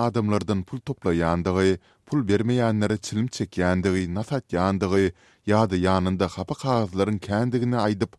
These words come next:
olara jerime ýazýandygy ýa-da olary polisiýa bölümine alyp gidýändigi barada maglumatlar hem bar. Köp adam bu polisiýalaryň üstünden arza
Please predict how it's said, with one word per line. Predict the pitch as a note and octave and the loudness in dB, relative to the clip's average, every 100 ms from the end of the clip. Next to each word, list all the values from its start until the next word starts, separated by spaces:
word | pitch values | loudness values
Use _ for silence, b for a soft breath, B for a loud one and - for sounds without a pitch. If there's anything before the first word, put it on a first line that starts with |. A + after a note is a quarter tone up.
| _ - | _ 0
olara | A2 G2 F#2 F2+ | 2 4 4 2
jerime | F#2+ F#2 F2 A2 | 2 0 2 2
ýazýandygy | A#2+ G2+ F2 E2+ F2+ G2 G2+ G2+ - _ - | 0 2 2 2 0 0 2 0 -4 _ 2
ýa-da | G#2 G#2+ G2+ | 2 4 2
olary | G2 F2+ | 2 0
polisiýa | F2 E2+ G#2+ - A#2+ | -2 -4 -4 -4 0
bölümine | A#2 A2+ G2+ G2+ | 2 2 2 0
alyp | - F#2+ - | -2 -4 -8
gidýändigi | F#2 F#2 A#2 B2 A#2 | -4 0 0 0 0
barada | A2 G#2+ G#2 F#2+ | 2 2 0 0
maglumatlar | G#2+ A2 A#2+ A#2 A#2 F2+ F2 | 0 0 0 -2 -2 -4 -2
hem | F2+ F2 | -2 0
bar. | E2+ F2 E2+ - _ _ | 2 0 -2 -10 _ _
Köp | - A2 | -6 0
adam | C3+ A#2 E2+ D#2+ | 2 2 0 -4
bu | B2 | -4
polisiýalaryň | C#3 B2+ A#2+ - A2+ A2 A2 | -2 -2 0 0 0 2 0
üstünden | - G#2 F#2 G#2+ G2+ | -2 -2 0 0 0
arza | F#2 E2+ | 0 2